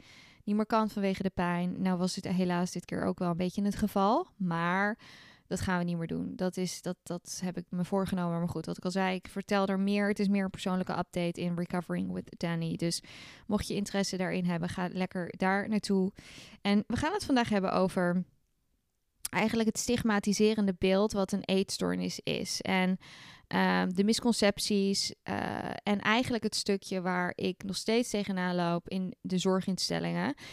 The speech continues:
Ik zit er natuurlijk zelf niet meer in, maar ik heb te maken met intercollegiaal overleg af en toe met therapeuten, psychologen, ehm,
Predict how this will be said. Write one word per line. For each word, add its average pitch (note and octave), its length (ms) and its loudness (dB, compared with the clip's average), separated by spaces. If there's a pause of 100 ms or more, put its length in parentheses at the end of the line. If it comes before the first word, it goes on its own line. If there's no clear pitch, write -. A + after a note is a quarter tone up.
(140)
Ik - 120 -2
zit G#3+ 180 2
er G3+ 80 4
natuurlijk F#3+ 380 2
zelf F3+ 180 2
niet F3 120 2
meer E3 100 0
in, G3+ 380 4
maar F3+ 340 2
ik F3+ 140 -4
heb F3+ 140 -2 (200)
te - 120 0
maken G3+ 440 4
met F#3 380 0 (1300)
intercollegiaal A#3 1080 8
overleg G3+ 600 6
af A#3+ 160 2
en A#3+ 100 0
toe D#4 320 4
met A3+ 440 2
therapeuten, G3 720 4
psychologen, F#3 1000 2
ehm, F3+ 540 -4